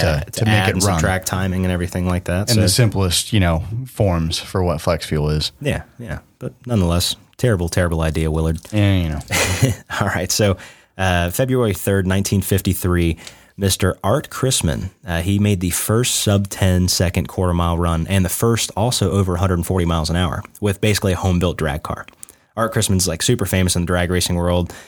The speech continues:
Speaker 2: Nowadays, a lot of people don't know about him because it was, you know, pretty far ago. It was even before the muscle car era. But he was also the first drag racer to hit a hundred eighty miles an hour in the quarter. And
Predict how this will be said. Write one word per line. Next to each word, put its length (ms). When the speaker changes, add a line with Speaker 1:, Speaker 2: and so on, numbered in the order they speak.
Speaker 2:
Nowadays, 320
a 20
lot 80
of 60
people 160
don't 100
know 160
about 180
him 60
because 220
it 60
was, 200
you 260
know, 100
pretty 260
far 260
ago. 220
It 20
was 140
even 160
before 240
the 60
muscle 260
car 240
era. 260
But 220
he 140
was 160
also 300
the 60
first 220
drag 220
racer 260
to 60
hit 140
a 40
hundred 260
eighty 160
miles 220
an 80
hour 140
in 60
the 60
quarter. 320
And 480